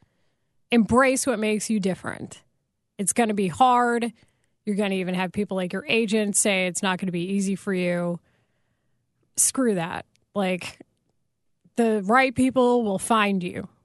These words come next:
whether that's in your personal life or your professional one. The people who are for you are gonna be there for you. And then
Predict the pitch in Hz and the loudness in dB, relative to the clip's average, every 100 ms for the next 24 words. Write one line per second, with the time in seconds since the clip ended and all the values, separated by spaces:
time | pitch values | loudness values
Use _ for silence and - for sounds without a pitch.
0 | _ 214 196 196 190 190 - 175 170 - | _ -2 -2 0 0 0 -2 -4 -6 4
1 | 302 269 294 277 262 254 247 262 - 233 | 4 6 4 6 6 4 2 0 0 2
2 | 247 240 254 - 233 208 214 196 190 190 | 2 2 0 2 2 2 0 0 2 0
3 | 185 185 208 269 285 277 240 196 - 277 | 0 -2 0 0 2 2 2 0 -2 0
4 | 277 285 285 294 302 - _ _ _ 240 | 2 2 2 2 0 -4 _ _ _ 0
5 | 226 220 196 208 190 175 - - - - | 2 0 2 0 0 -4 -6 -12 -12 -12
6 | - _ _ _ _ _ _ _ _ _ | -18 _ _ _ _ _ _ _ _ _
7 | _ _ _ _ - 240 233 233 220 214 | _ _ _ _ 0 2 2 2 2 2
8 | 202 | 0